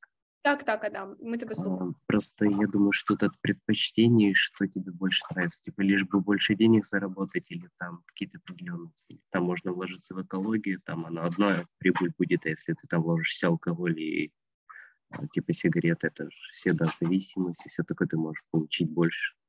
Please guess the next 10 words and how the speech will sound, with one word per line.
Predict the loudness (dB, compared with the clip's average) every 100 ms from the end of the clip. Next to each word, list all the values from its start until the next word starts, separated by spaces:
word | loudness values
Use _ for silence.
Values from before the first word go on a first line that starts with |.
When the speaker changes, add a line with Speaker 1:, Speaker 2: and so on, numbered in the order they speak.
| _ -14
Speaker 2:
Так | -12
что | -8 -8
тут | -6
уже, | -8 -10 -12 -12 -12 -12
з-, | -14 -20 _ _ _ -4
в |
принципе, | 0 0 0 2 4
зависит | 4 0 -2 -4 -4
от | -2
человека. | 0 -2 -2 -6